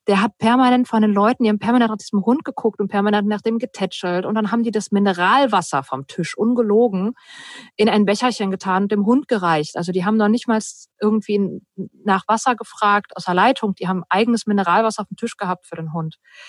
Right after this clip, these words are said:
Die haben dem, der durfte die Eiswaffeln dann aufessen, dann durfte der das Eis ausschlecken. Wenn der Hund geguckt hat, wurde, ne, sofort, „Och ja“, und dann wurde der gekuschelt und alles. Und das war so eine Diskrepanz, einerseits dieses,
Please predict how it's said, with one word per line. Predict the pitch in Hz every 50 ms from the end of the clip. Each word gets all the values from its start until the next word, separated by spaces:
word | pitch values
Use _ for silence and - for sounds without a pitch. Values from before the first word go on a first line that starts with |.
| - - - - _ - -
Die | 202 185
haben | 196 196 202 208 208 202 190 175 - _ _ _ _ _ _ _ - -
dem, | 196 190 190 190 185 190 190 190 175 -
der | 190 185
durfte | 175 208 233 233 - - 226 220 214 214 202 -
die | - 196 - 196 196 190 190 185 - -
Eiswaffeln | 185 202 247 262 - - 254 262 - 285 269 254
dann | 262 262 247 185
aufessen, | - 240 269 269 - - 220 247 262 - - 254 247 247 254 247 254 247 247 220
dann | 190 170 170 170
durfte | 170 170 - -
der | 180 185 180 196
das | 202 - -
Eis | - 214 233 262 269 - -
ausschlecken. | - 226 240 - - - - 233 226 233 - 233 226 220 220 214
Wenn | 208 196
der | 202 196
Hund | 196 202 -
geguckt | - - - - 254 - - -
hat, | 208 196 202 208 -
wurde, | - 208 202 214 208 202 _
ne, | 214 214 240 269 277
sofort, | 269 262 - - - - -
„Och | - 254 269 285 294 294 294 - -
ja“, | 294 269 277 277 277 262
und | 254 240
dann | 233 214
wurde | 214 226 226
der | 220 226
gekuschelt | 247 269 262 - 220 220 - - 214 202 202 202 202 202
und | - 214 -
alles. | - 185 196 202 214 - - - - - - - - - - 277 269 - - _ - -
Und | 220 220 220 220 220 208 - - - - 143
das | 147 214 208 - -
war | 214 208
so | 190 220 254 269
eine | - 220 220 214
Diskrepanz, | 196 202 - - - - 180 - - - 233 254 302 302 247 214 - -
einerseits | - 190 208 226 220 214 202 220 208 208 202 - -
dieses, | - 202 190 - 196 190 190 - -